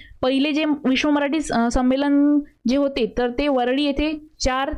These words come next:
ते सहा जानेवारी दोन हजार बावीस दरम्यान पार पडले आणि हे सुद्धा मुंबईमध्येच झालेले होते.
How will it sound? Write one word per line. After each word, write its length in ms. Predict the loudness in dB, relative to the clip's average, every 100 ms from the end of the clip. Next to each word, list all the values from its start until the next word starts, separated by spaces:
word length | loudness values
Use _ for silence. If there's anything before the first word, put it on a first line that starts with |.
| -4
ते 80 | -4
सहा 340 | -2 -2 0
जानेवारी 580 | 0 0 0 0 0 -2
दोन 220 | 0 2
हजार 120 | 0 0
बावीस 340 | 0 0 0
दरम्यान 320 | 0 0 0
पार 220 | 0 -2
पडले 320 | -2 0 0 0 -2
आणि 160 | 0
हे 100 | 2
सुद्धा 200 | 2 2
मुंबईमध्येच 560 | 2 2 2 2 2 2
झालेले 320 | 2 2 2
होते. 360 | 0 0 -4